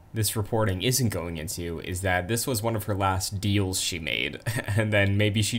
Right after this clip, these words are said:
we just see an email from her as a document in Claw's lair or something, or, like, a video message from before Old Man Hawkeye took her down.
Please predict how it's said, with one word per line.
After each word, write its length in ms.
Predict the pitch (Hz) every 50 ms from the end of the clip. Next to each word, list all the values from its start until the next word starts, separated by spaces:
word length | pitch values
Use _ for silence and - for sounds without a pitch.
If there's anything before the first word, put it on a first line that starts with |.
| 104 107
we 100 | 123 120
just 180 | 120 123 -
see 120 | - 117 104
an 180 | 98 90 - 90
email 600 | 98 98 90 87 87 82 80 85 92 87 - - - - - - - - -
from 260 | - - 113 101 98
her 400 | 87 95 95 92 82 90 92 95 - - - - - - - - - -
as 200 | 98 95 92 87
a 40 | 95
document 680 | 78 101 92 92 92 92 104 92 80 76 76 73 - - -
in 220 | 92 92 87 87
Claw's 460 | - - - - 90 80 82 90 90 -
lair 480 | 87 82 80 82 80 80 90 80 60 69
or 80 | 95
something, 720 | 95 - 101 90 87 - 82 85 87 87 92 92 101 - - -
or, 160 | 98 95 98
like, 180 | 95 95 92 -
a 40 | 95
video 360 | 92 92 92 95 92 90 90
message 680 | 87 85 85 - - 90 87 92 90 90 - - - - - - - - - - -
from 340 | - - - 98 87 90 87
before 600 | 92 95 - - 104 92 85 87 82 82 85 78 -
Old 160 | - 85 87 -
Man 160 | 92 78 87
Hawkeye 600 | 87 92 85 85 - 95 87 82 80 82 85 90
took 220 | 87 - - 104
her 80 | - 95
down. 460 | 82 90 87 85 85 82 82 90 90